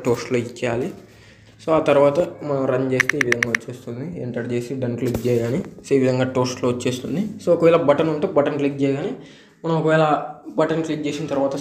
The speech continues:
save అని చెప్పేసి టోస్ట్లో రాస్తే save అని కూడా మీకైతే వచ్చేస్తుంది అనమాట. So ఇది text, edit text. So next button. So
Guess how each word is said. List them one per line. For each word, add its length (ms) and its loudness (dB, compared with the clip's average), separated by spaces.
save 240 6
అని 140 2
చెప్పేసి 300 2
టోస్ట్లో 400 4
రాస్తే 240 2
save 220 8
అని 140 2
కూడా 100 2
మీకైతే 300 0
వచ్చేస్తుంది 520 -8
అనమాట. 220 -12
So 60 0
ఇది 140 6
text, 300 -2
edit 240 2
text. 200 -6
So 40 -20
next 220 -2
button. 240 2
So 120 2